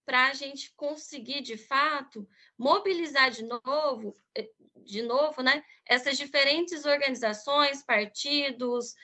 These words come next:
coletivos, estudantes, pra lutar contra essa,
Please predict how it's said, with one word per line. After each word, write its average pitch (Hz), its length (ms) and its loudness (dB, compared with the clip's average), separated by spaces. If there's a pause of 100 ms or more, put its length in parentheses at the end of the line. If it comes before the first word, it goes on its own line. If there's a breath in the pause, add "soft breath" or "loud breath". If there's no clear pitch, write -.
(180 loud breath)
coletivos, 247 1040 4
estudantes, 262 800 0
pra 277 220 4
lutar 339 580 2
contra 339 380 -2
essa, 311 520 0